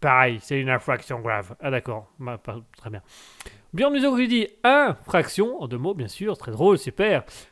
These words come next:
Björn Musso qui dit : « Ce groupe est hors la loi, parce que c'est une infraction, bien vu. » Euh, Björn Musso qui dit : « Moi, c'est la musique classique qui me fait bailler. » Oui, effectivement, c'est, on a, on a voulu aller un petit peu plus dans la musique classique, dans la musique un peu plus douce, mais voilà, on, on vous fait découvrir un peu tout ce qu'on peut.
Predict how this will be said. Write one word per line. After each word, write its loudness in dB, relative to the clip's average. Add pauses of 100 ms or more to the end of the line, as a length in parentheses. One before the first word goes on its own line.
Björn 6
Musso 4
qui -4
dit : « 0
Ce 2
groupe 0
est 4
hors 4
la 4
loi, 2
parce -10
que -14
c'est -10
une -6
infraction, -4
bien -10
vu. » 0 (480)
Euh, 4
Björn 2
Musso 0
qui -4
dit : « -2
Moi, 2
c'est -4
la 4
musique -2
classique 0
qui -6
me 0
fait -2
bailler. » 0
Oui, -2
effectivement, -2
c'est, -6 (300)
on 0
a, 4
on 2
a 8
voulu 4
aller 6
un 4
petit -8
peu 0
plus 0
dans 8
la 6
musique -2
classique, -2
dans 2
la 2
musique -2
un 4
peu -4
plus -8
douce, -4
mais -2
voilà, -2
on, -12
on -4
vous -8
fait -2
découvrir -4
un 0
peu -4
tout -4
ce -10
qu'on -8
peut. -2